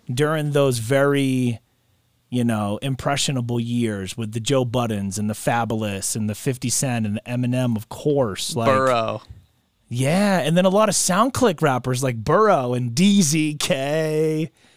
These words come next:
Speaker 1: There were so many of 'em, you know? There were so many really good ones. And when you found like-minded people that were also into this stuff, like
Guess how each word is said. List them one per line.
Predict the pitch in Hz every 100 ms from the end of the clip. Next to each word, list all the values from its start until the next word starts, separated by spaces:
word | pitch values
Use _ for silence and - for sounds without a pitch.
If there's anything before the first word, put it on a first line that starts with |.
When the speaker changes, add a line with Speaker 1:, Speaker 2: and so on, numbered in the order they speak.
| _ _ -
Speaker 1:
There | 170
were | 180
so | - 226 226
many | 190 220 277
of | 127 92
'em, | 82 85 -
you | 117
know? | 117 135
There | 160 165
were | 156
so | - 180 190
many | 202 202
really | 160 139 180 190
good | 151 143 143
ones. | 131 110 101 - - _ _ _ _ _ _ -
And | 131 120 120 113 110 104 - _ _ _ _ 208
when | 202 202
you | 196
found | - 202 208 208 165
like-minded | 151 175 175 160 147 151 165 160 139 123
people | - 233 247 151 101 101 - _ _ _
that | 131 143
were | 143 147
also | 151 208 254 - 175
into | 120 104 101
this | 101
stuff, | - - 101 92 104 -
like | 113 104 98 -